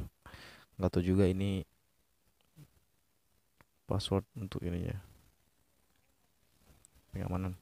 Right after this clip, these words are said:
Nah, secara otomatis, wa-, eh, chat yang B, yang tadi ada ya, yang ini, sekarang sudah tidak ada ketika kita masuk di WhatsApp. Dan kalau seumpama teman-teman ingin mencari chatnya di mana,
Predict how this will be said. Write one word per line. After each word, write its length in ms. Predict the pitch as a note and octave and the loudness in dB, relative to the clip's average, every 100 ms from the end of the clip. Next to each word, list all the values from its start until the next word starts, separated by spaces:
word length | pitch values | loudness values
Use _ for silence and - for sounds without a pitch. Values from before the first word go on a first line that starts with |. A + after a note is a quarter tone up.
| _ | _
Nah, 140 | F#2+ E2+ - _ _ - - - - - | 0 0 -6 _ _ -20 -20 -20 -8 0
secara 240 | A2+ A#2 | 4 6
otomatis, 560 | B2+ C#3 D#3+ - - - _ - - _ | 8 8 6 0 -4 -10 _ -20 -20 _
wa-, 160 | - - - | 2 4 4
eh, 480 | - B2+ B2+ B2 B2 - | 8 10 12 10 8 2
chat 180 | - A#2 C3 | 4 4 6
yang 260 | C3+ C#3+ | 4 8
B, 300 | A#2+ G#2 A#2+ B2+ - - - | 8 8 6 -2 -14 -16 -2
yang 220 | A2+ A2 | 0 4
tadi 240 | A#2 A#2 | 4 6
ada 160 | G#2+ G#2 | 6 6
ya, 140 | A2 A2+ | 6 6
yang 160 | A2 | 4
ini, 380 | G#2 G2+ B2 D3+ - - _ _ _ _ _ _ _ - | 2 2 0 -2 -10 -20 _ _ _ _ _ _ _ -18
sekarang 400 | - B2+ C3 D3 | 0 4 4 4
sudah 240 | C#3 C#3 | 4 4
tidak 320 | C#3 A#2+ A2+ | 4 2 2
ada 160 | A2 A#2+ | 4 2
ketika 320 | G2+ G#2+ G#2+ | 2 0 0
kita 160 | - A2 | 0 2
masuk 320 | G#2 G#2+ G2+ | 2 0 2
di 80 | G2 | 2
WhatsApp. 320 | F#2+ F2+ F2 - - - - _ _ _ _ - - - - - | 2 0 -2 -6 -18 -20 -20 _ _ _ _ -20 -20 -20 -20 -20
Dan 340 | - A2 A2+ A2+ - - - - | -2 0 0 -6 -10 -14 -18 2
kalau 160 | A#2 | 2
seumpama 400 | A#2 A#2+ A#2 A#2 | 2 2 2 2
teman-teman 320 | A2+ A2+ A#2+ | 2 2 2
ingin 240 | A2+ A#2+ A#2+ | 2 0 0
mencari 400 | A#2 B2 A#2+ A#2+ | 2 4 4 4
chatnya 240 | B2 C#3 | 2 4
di 80 | B2+ | 4
mana, 400 | G2+ G2 A#2+ D#3+ | 6 4 0 -2